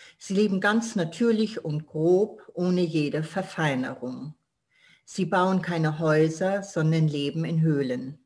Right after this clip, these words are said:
Sie bestellen keine Felder, sondern ernähren sich von Fleisch und Milch,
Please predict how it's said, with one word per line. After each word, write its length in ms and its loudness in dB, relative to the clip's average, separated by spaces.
Sie 200 -4
bestellen 540 0
keine 300 -2
Felder, 680 0
sondern 480 -2
ernähren 540 0
sich 300 -6
von 180 -4
Fleisch 640 -4
und 220 -10
Milch, 580 -2